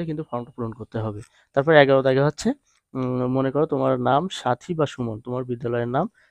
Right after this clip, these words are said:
শিববাড়ি সরকারি, আহ, প্রাথমিক বিদ্যালয়। তোমার অসুস্থতার জন্য তিন দিনের ছুটি চেয়ে প্রধান শিক্ষকের নিকট একটি আবেদনপত্র অথবা বনভোজনের মনোনয়ন দিয়ে তোমার বন্ধুর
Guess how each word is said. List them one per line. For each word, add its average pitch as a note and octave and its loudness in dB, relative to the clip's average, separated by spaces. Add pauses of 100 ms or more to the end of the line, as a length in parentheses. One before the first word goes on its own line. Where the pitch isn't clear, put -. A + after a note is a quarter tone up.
(160)
শিববাড়ি C3+ 2
সরকারি, A#2+ 2 (360)
আহ, B2 4
প্রাথমিক C3+ 2
বিদ্যালয়। A#2 -2 (100)
তোমার C#3 2
অসুস্থতার D3 -4
জন্য A#2+ -2 (520)
তিন D3 4
দিনের E3 2
ছুটি C3+ 0
চেয়ে A#2 2 (680)
প্রধান D3 4
শিক্ষকের C#3+ 0 (100)
নিকট B2+ 0
একটি C3 -2
আবেদনপত্র A2+ -2
অথবা D3+ 0
বনভোজনের D3+ -2
মনোনয়ন B2 -4
দিয়ে C3 -4
তোমার B2+ -8
বন্ধুর B2+ -10